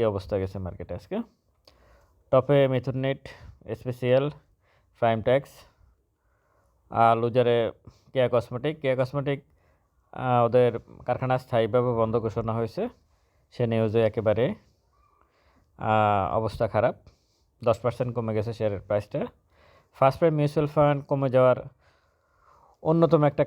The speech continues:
কারণ, এই ডিসেম্বর ক্লোজিং শেয়ার ডিভিডেন্ড ঘোষণা করছে, আহ, সরি, ডিভিডেন্ড ঘোষণা করবে, আহ, সম্ভবত তারিখ দিয়েছে তারা।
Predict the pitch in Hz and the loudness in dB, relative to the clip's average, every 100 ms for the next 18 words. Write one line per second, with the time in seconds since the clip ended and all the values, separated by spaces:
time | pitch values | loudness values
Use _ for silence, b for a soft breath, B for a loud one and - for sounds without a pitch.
0 | 131 127 139 170 - 139 135 131 - 131 | 4 4 4 2 0 2 2 0 -4 -8
1 | 131 139 139 151 143 135 143 - 139 131 | -6 -2 -2 0 0 0 0 2 4 6
2 | 131 120 127 127 135 127 117 127 123 120 | 4 0 -2 -2 -2 -4 -6 -4 -4 -4
3 | 117 - 123 131 135 _ _ _ _ _ | -6 -2 0 0 -4 _ _ _ _ _
4 | _ _ _ - 139 120 139 113 131 139 | _ _ _ 2 4 4 2 0 -2 0
5 | 143 127 143 143 170 147 113 101 - - | 0 -2 -2 -2 0 0 0 -4 -6 -18
6 | _ _ - 117 113 131 123 123 123 131 | _ _ -12 -6 -2 0 2 2 2 2
7 | 123 110 120 123 131 120 | 2 0 -2 -2 0 2